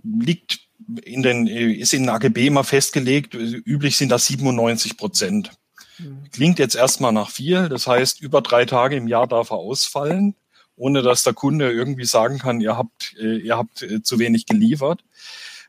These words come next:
Speaker 1: Ähm, ist aber ganz ordentlich. Also die Technik funktioniert. Da ist es wirklich egal, ob ich beim Kabelanbieter, beim D-S-L-Anbieter oder beim Glasfaseranbieter bin.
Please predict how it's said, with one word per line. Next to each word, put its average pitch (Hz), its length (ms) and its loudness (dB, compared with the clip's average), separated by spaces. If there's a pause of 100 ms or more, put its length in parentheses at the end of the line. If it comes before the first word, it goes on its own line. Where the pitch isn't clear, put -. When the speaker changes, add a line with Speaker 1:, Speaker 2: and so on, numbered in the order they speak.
(120)
Speaker 1:
Ähm, 135 340 4 (840)
ist - 180 2
aber 143 380 4
ganz 131 260 2
ordentlich. 117 480 0
Also 120 200 -4 (560)
die 135 100 -4
Technik 156 400 2
funktioniert. 139 800 -2 (220)
Da 113 100 -4
ist 151 140 -2
es 131 120 -2
wirklich 147 300 -2
egal, 123 380 2
ob 127 100 -2
ich 113 100 -8
beim 113 180 0
Kabelanbieter, 139 840 0
beim 120 180 2
D-S-L-Anbieter 127 840 2
oder 110 140 2
beim 107 180 2
Glasfaseranbieter 110 1000 0
bin. 127 280 -4